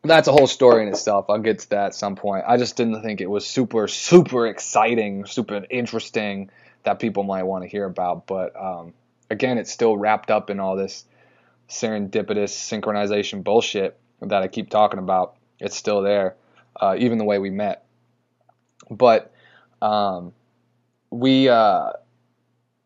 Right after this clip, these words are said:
so she tells me, she's like, "Well, I was, I was gonna be going to Portland anyway. I, I was thinking about going to Oregon anyway and just sort of exploring the state. So I think I just wanna get to Portland, and then I will," uh,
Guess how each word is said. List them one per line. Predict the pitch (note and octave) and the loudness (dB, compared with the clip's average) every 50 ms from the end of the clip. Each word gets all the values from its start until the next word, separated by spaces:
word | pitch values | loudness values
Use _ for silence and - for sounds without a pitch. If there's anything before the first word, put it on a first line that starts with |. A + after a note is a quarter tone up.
| _ _ _ - F#2+ | _ _ _ -18 -14
so | F#2 - - D3+ C#3 | -10 -4 0 0 0
she | B2+ - C3 | 0 -2 -6
tells | - D3 C#3+ C#3 C3 | -2 -2 -2 -2 -2
me, | C#3 C3 | -4 -8
she's | - - B2+ B2+ | -6 -6 -4 -4
like, | B2+ B2+ | -2 0
"Well, | C3 B2+ | 2 4
I | C3 C#3 | 4 4
was, | C3+ C3 C3+ - - | 2 0 -4 -10 -10
I | B2 C3 | -10 -10
was | C3+ B2+ | -10 -8
gonna | C3+ C3 C3 | -8 -6 -6
be | A#2 B2 A#2+ | -4 -4 -4
going | A#2+ B2 A#2+ A#2+ A#2+ | -4 -4 -4 -4 -6
to | A2+ G#2 | -8 -8
Portland | - - A#2 G#2+ A#2+ A2+ | -4 -4 -4 -2 -2 -4
anyway. | A#2 A#2+ B2 A#2+ A#2+ A#2 | -4 -4 -4 -4 -4 -4
I, | - - A2 | -4 -6 -6
I | G#2 - - | -6 -6 -6
was | A2+ A2 - | -6 -6 -6
thinking | - C3 B2+ | -6 -6 -6
about | A#2 G#2+ A2+ G#2+ G#2+ | -4 -2 -2 -2 -2
going | A2+ A2+ A2+ A2 | -2 -4 -4 -4
to | G2+ | -4
Oregon | E2+ A2+ A2+ G#2+ G#2+ G#2+ G#2 | -2 -2 -2 -2 -4 -6 -6
anyway | G#2+ A2+ A2+ A2 G#2 G2+ G2+ | -6 -6 -6 -6 -6 -6 -6
and | G2+ G2 | -6 -8
just | G2 - | -10 -10
sort | - G#2+ G2+ | -10 -8 -8
of | G2 | -8
exploring | F#2+ - - - - A2+ A2 G#2+ G#2 G2+ | -10 -12 -14 -12 -6 -6 -4 -4 -4 -8
the | F#2+ | -10
state. | - - - B2 A#2+ G#2+ F#2+ | -12 -8 -2 0 0 0 -2
So | - - G2+ G2 G2 G2 _ _ _ - - _ _ - | -6 -6 -6 -6 -6 -8 _ _ _ -20 -20 _ _ -14
I | - - | -10 -8
think | C#3 B2+ B2 | -4 -4 -4
I | A2+ | -4
just | A2+ A2 - | -4 -4 -6
wanna | A2 G#2 G2 | -6 -6 -6
get | F#2+ G2 A2 G2+ - - | -6 -4 -4 -4 -4 -6
to | G2+ | -16
Portland, | - - - A2+ A2 - - G2+ F#2+ F#2+ F#2+ F#2+ - _ _ _ _ - | -14 -6 -2 -2 -2 -2 -4 -6 -10 -12 -12 -14 -16 _ _ _ _ -10
and | A2 G#2+ G#2 G#2 G2 | -8 -8 -8 -6 -6
then | G#2 G#2 G#2 G2+ G2+ G2+ G2+ G2+ G2+ G2 G2+ A2 _ _ _ _ _ _ - | -6 -6 -4 -4 -4 -6 -6 -6 -8 -10 -12 -16 _ _ _ _ _ _ -8
I | G#2 G#2 G2+ G2+ G#2 | -4 -2 0 0 0
will," | G2 G2 G2+ G2+ G2+ G2 G2 G2 F#2+ F#2+ F#2+ F#2 - - | 0 0 0 0 0 0 0 -2 -2 -2 -2 -4 -6 -10
uh, | - - F#2 F2+ F2 E2+ E2+ E2+ F2 | -12 -10 -8 -8 -8 -8 -10 -12 -14